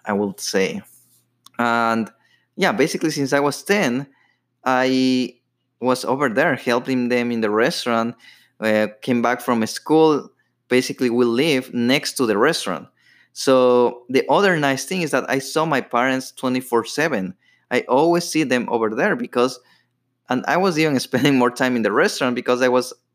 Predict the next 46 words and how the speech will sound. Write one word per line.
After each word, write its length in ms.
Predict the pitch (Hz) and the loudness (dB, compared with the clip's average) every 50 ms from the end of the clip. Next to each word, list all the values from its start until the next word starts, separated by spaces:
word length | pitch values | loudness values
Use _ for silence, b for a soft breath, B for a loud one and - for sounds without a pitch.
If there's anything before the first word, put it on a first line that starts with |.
| _ _ _ _ _ _ _ _ - - | _ _ _ _ _ _ _ _ -20 -18
at 100 | - 120 | -18 -18
home 540 | 117 - 151 165 202 190 147 123 127 147 - _ _ _ _ _ _ _ _ | -8 -2 0 0 0 0 0 -2 -4 -6 -8 _ _ _ _ _ _ _ _
and 100 | 123 127 | -6 -4
I 60 | 131 | -4
just 160 | 127 131 131 - | -4 -4 -4 -4
have 180 | 139 135 - | -4 -4 -2
to 100 | - 131 | -4 -2
go, 120 | 120 131 135 | 0 0 2
like, 280 | 127 127 123 120 - | 2 0 0 -2 -2
next 320 | 123 127 127 127 - - - | -2 -2 -2 -2 -4 -2 0
door 200 | 165 190 175 151 | 2 2 4 2
and 140 | 131 123 | 2 2
I'm 160 | 120 123 127 127 | 0 0 0 0
in 40 | |
the 120 | 120 123 113 | 2 2 2
restaurant. 480 | 117 135 170 - - - 127 120 120 | 4 4 2 2 0 -2 -2 -2 -2
So 100 | - - | -2 -2
I 40 | 127 | 0
was 160 | 143 156 143 | 0 0 -2
spending 280 | - - 143 143 143 139 | -2 -4 -4 -2 -2 0
even 180 | 135 127 120 113 | 0 0 0 0
more 280 | 110 113 123 135 131 131 | 0 2 0 0 0 -2
time 240 | - 135 123 123 120 | -4 -4 -2 -2 -2
over 180 | 110 107 110 | -2 -2 0
there 180 | 107 127 151 160 | 0 0 2 2
until 280 | 139 123 120 - 117 110 | 0 -2 -2 -4 -6 -4
nighttime. 600 | 107 120 139 170 190 - - 123 110 113 123 131 b b b b b b b - | -2 -2 -2 -2 -2 -4 -4 -4 -2 -2 -4 -6 b b b b b b b -2
And 100 | 117 123 | 0 0
then 120 | 123 120 | 2 2
that's 180 | 123 123 - - | 2 0 0 0
when 100 | 127 120 | 2 2
I 60 | 113 | 2
went 240 | 110 113 110 107 - | 2 2 0 -2 -2
home 440 | - 156 165 175 170 165 165 160 b b b b b _ | -2 0 2 4 4 2 0 -2 b b b b b _
with 140 | - 127 117 | -4 -2 0
my 120 | 127 123 120 | 0 0 0
mom 320 | 120 123 123 127 127 127 | 2 2 2 2 2 2
and 140 | 123 113 110 | 0 0 0
then 280 | 113 113 113 110 107 | -2 -2 -2 -4 -4
we 140 | 95 113 113 104 | -4 -6 -6 -4
go 220 | 95 110 107 107 | 0 0 0 0
to 180 | 104 - - 101 | 0 -4 -10 -8
sleep 300 | - 110 113 117 107 110 | -4 -2 0 0 0 -2
and 120 | 104 107 | -2 -2
everything. 440 | 123 123 110 101 - 98 95 95 - b b b b b b b b _ _ - | 0 -2 -2 -4 -4 -6 -6 -6 -6 b b b b b b b b _ _ -2
But 400 | 120 123 123 120 117 113 - | 0 2 2 2 0 -2 -4